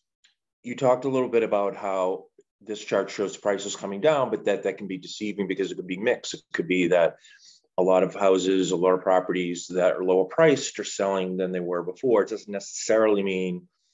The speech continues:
the prices are coming down. So the reason why I asked about sample size is because I was saying to him that at a certain point, you might have such a big sample size that it may not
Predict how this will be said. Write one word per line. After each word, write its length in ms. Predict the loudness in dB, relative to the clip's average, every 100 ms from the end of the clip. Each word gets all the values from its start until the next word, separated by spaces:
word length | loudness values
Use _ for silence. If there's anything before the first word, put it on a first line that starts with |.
| _
the 80 | -4
prices 400 | 0 0 0 -6
are 40 |
coming 280 | -8 -8 -4
down. 420 | 0 2 2 -2 -6
So 160 | -2
the 100 | -2
reason 200 | -2 0
why 100 | 2
I 20 |
asked 160 | 2 0
about 240 | 0 -2
sample 360 | -2 -4 -4 -6
size 440 | -2 0 0 -2
is 80 | -8
because 300 | -12 -8 -6
I 60 | -6
was 140 | -6
saying 200 | -6 -4
to 60 | -4
him 200 | -4 -2
that 240 | -2 0
at 40 | -2
a 40 |
certain 380 | 0 0 0 -2
point, 480 | -4 -2 -2 -8 -14 _ _ _ _ _
you 60 | -6
might 140 | -2
have 160 | 0 -2 _ -16
such 400 | -6 0 0 0
a 20 |
big 220 | -2 -4
sample 380 | -2 0 2 0
size 580 | 0 2 2 2 -2 -4
that 340 | 0 0 -2 -10 _ _
it 120 | -12
may 180 | -6 -4
not 340 | 0 0 -2